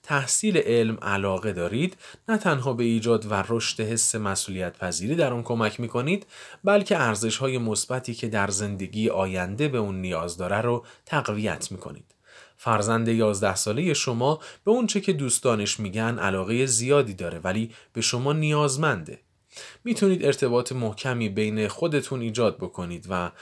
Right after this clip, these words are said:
اون رو حمایت و راهنمایی کنید تا تبدیل به فردی بزرگسال موفق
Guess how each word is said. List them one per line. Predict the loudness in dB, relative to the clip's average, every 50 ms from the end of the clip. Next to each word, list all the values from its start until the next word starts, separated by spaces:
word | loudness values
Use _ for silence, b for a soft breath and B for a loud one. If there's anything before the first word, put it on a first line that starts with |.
| B B B B
اون | -6 -4 -2 0
رو | 0 0
حمایت | 0 -2 -4 -4 -4 -4 -4 -2 -2 -2 -4 -4 -4
و | -4 -4 -2
راهنمایی | -2 -2 -2 -2 0 0 0 0 0 0 -2 -2
کنید | -4 -4 -6 -4 -4 -4 -6 -2
تا | 2 2 2 2 B B B B B
تبدیل | -2 0 0 0 0 0 -2 -2 0 2
به | 2 2 0
فردی | 0 -2 -2 0 0 0 0 -2 -4 -4
بزرگسال | -2 -2 -2 -2 -2 -2 -4 -2 -2 -2 0 0 0 0 0
موفق | -2 -2 -4 -2 -2 -2 -2 -4 -6 -4 0 2 2 2 0